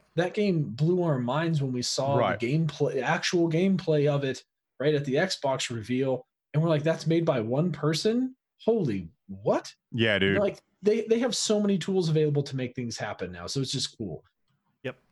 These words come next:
Speaker 1: That said,
Speaker 3: Absolutely.
Speaker 1: all of that said, the thing that I wanted to bring up,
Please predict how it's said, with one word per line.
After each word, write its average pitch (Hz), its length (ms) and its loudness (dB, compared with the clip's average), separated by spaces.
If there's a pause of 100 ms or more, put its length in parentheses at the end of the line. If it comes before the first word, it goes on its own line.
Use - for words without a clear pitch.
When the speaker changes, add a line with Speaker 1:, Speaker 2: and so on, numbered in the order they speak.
(160)
Speaker 1:
That 208 260 0
said, 113 340 0
Speaker 3:
Absolutely. - 200 -12 (120)
Speaker 1:
all 196 240 4
of 143 80 0
that 92 220 -6
said, 78 340 -8 (1080)
the 147 180 2
thing 285 320 0
that 226 100 2
I 175 120 2
wanted 165 280 2
to 143 80 -6
bring 127 260 -6
up, 90 240 -10